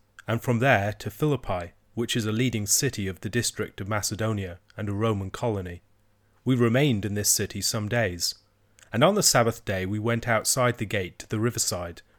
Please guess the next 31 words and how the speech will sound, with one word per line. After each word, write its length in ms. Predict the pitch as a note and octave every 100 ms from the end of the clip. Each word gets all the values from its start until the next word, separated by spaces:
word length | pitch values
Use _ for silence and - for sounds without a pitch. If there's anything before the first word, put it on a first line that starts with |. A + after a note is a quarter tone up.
| _
where 140 | A2+ G#2+
we 100 | A2+
supposed 600 | - - D#3+ A#2 G2 -
there 100 | G#2
was 120 | G#2
a 60 | G#2
place 400 | - A#2 F#2 -
of 140 | G2+
prayer, 400 | - B2 F#2 E2+ _ _ -
and 140 | G#2+
we 100 | A2
sat 320 | - C#3+ D3+
down 320 | - G#2+ G2 G2+
and 120 | G#2
spoke 420 | - - A#2+ -
to 100 | -
the 100 | A2+
women 320 | G2+ C3+ F2+
who 180 | F#2+ A#2
had 140 | G#2+ -
come 200 | G#2+ F#2
together. 520 | G#2 A2+ G#2 F#2 - _ _ _ _ -
One 180 | A2+ G2
who 160 | A2
heard 280 | F#2+ D3+ C3+
us 280 | F#2 - -
was 140 | G#2
a 60 | A2
woman 340 | G#2 G2 F#2+
named 220 | G2+ G#2
Lydia, 420 | G#2+ A#2+ A2 F#2